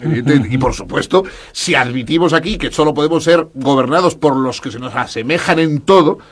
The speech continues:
entonces, claro, ni puede haber unidad del Estado, ni puede haber convivencia, si quiera, prácticamente, ¿no?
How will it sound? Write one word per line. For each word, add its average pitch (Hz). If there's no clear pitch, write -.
entonces, 107
claro, 139
ni 104
puede 113
haber 117
unidad 120
del 127
Estado, 139
ni 139
puede 117
haber 135
convivencia, 123
si 107
quiera, 113
prácticamente, 113
¿no? 120